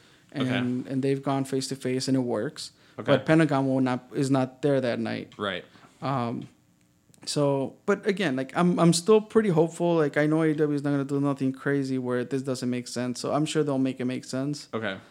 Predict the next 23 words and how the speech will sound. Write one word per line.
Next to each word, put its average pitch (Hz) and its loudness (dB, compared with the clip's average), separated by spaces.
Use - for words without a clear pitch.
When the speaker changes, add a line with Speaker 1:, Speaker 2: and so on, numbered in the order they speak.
Speaker 1:
Uh, 123 -2
but 143 -2
that 160 8
was 160 4
my 139 4
initial 131 0
worry. 110 -2
Like, 107 -4
M 151 4
J 147 4
F, 135 0
he's 135 -4
gonna 127 0
have 127 0
a, 117 -2
a, 131 -6
a - -4
long 131 0
promo 131 0
at 117 -6
the 120 -10
beginning, 120 -4
and 120 -6